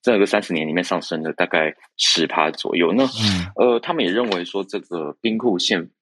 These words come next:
Speaker 1: 就是在兵库县这个地方发生的问题，可能未来会在全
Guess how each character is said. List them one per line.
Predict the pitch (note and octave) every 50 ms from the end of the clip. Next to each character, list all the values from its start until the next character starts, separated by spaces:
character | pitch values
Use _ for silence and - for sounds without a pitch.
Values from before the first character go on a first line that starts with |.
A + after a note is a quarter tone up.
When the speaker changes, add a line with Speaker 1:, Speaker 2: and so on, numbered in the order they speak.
| _ _ _ _ -
Speaker 1:
就 | - D#3
是 | D3 C3
在 | D3 C#3
兵 | - A#2+ A#2
库 | A2 A#2+ G#2+
县 | F#2+ - G2+ F2+
这 | - G#2
个 | F2
地 | D2+ F#2 F#2
方 | - F2+ F2 -
发 | - A#2+ A#2 A#2
生 | - A#2+ G#2
的 | E2+
问 | D2+ G2 F#2+ -
题， | - -
可 | - - -
能 | - - -
未 | G#2+ C3+ B2 E2+ D2+
来 | C#2+ C2+ C2+ - - - _ _ - - - - _
会 | - A#2 G2
在 | - F#2 F2
全 | D#2+ - - - D2+ D#2+ E2 -